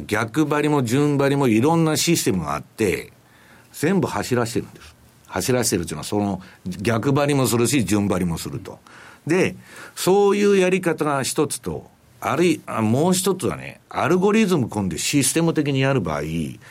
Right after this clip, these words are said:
ば、<clears throat>三日のエーディーエックスの売買が当たってたと。ところが当たらなくなってきたり、まあ、例えば五ドルで当たったってけど、ドル円では全然ダメになってくると。そうするとですね、今の、あの、アルゴリズム取引っていうのは、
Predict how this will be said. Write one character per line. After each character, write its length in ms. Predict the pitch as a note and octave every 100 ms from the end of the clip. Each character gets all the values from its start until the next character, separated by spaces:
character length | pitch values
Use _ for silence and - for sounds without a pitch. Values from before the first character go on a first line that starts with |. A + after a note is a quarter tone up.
| - - - B2+ C3+ G3
ば、 240 | F3 D3 -
<clears throat> 320 | A3+ G3 C3
三 200 | A#2+ C3
日 140 | E3+
の 100 | D#3
エ 60 | D3+
ー 80 | E3+
デ 80 | E3+
ィ 40 |
ー 20 |
エ 20 | E3+
ッ 40 |
ク 80 | E3
ス 100 | B2
の 80 | F#2
売 220 | A2 B2+
買 140 | G2
が 160 | D#2 E2
当 60 |
た 120 | G2 D#3
っ 60 |
て 140 | D#3 D#3
た 140 | C#2+
と。 180 | - G1+ - - - -
と 100 | -
こ 80 | D#3+
ろ 100 | F#3+
が 220 | F3+ A2
当 180 | C3+ G#3
た 0 |
ら 140 | A#3
な 120 | A#3+ A3+
く 120 | F#3+
な 140 | B2
っ 40 | F2+
て 120 | F2+
き 100 | D#2+
た 100 | E2
り、 320 | E2+ D#2 C#2+ - - - -
ま 160 | F3+ G3
あ、 180 | - F3
例 100 | G3+
え 20 |
ば 120 | D#3+
五 260 | A2 D#3+ F#3
ド 120 | F#3
ル 60 | F3+
で 100 | E3+
当 100 | D#3
た 140 | F3
っ 20 |
た 140 | F3 D#3
っ 20 |
て 100 | A#2
け 80 | F#2+
ど、 140 | D#2+
ド 160 | F2 G#2+
ル 140 | D3
円 100 | E3+
で 80 | C#3+
は 60 |
全 200 | F2 G#2
然 160 | A2 G2
ダ 140 | G2+
メ 100 | G#2
に 60 | F2+
な 80 | D2+
っ 20 |
て 100 | -
く 80 | -
る 40 |
と。 140 | - - - - -
そ 300 | - F#3 A3+
う 40 |
す 120 | A3 A3+
る 100 | A#3
と 140 | B3
で 120 | D#3+
す 80 | F2+
ね、 260 | E2 C#2 - - - - - -
今 400 | A#3+ C#4+ G#3+ C#3
の、 160 | B2+
あ 40 | A#2+
の、 200 | A#2+ B2
ア 40 |
ル 100 | E3
ゴ 120 | F3+
リ 160 | F3+ F#3
ズ 140 | E3
ム 120 | F3
取 340 | E3+ E3+ D3+ G#2
引 80 | E2
っ 40 |
て 80 | D2+
い 40 |
う 20 |
の 100 | D2
は、 360 | D#2 E2 D2 -